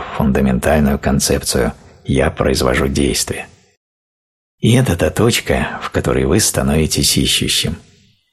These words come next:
Это та точка, в которой ваша жизнь совершает неумолимый поворот, приводящий вас в места, подобные этому, где говорят о странных вещах, как здесь.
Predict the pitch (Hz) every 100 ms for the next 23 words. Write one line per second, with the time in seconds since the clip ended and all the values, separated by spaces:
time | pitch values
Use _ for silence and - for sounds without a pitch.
0 | _ _ - - - 71 - 104 - -
1 | 60 - - - - 69 64 64 69 64
2 | 64 78 104 64 - - - - - 78
3 | 67 - 87 85 - 78 82 76 64 69
4 | - 71 69 - 71 64 58 - - _
5 | _ _ - 67 67 67 65 - 67 64
6 | - 73 76 - - 98 - - 73 71
7 | 67 67 69 62 - 69 - - _ _
8 | _ - - 62 62 67 - - 65 -
9 | 80 73 69 - 67 - - 60 - -
10 | - - 78 - - -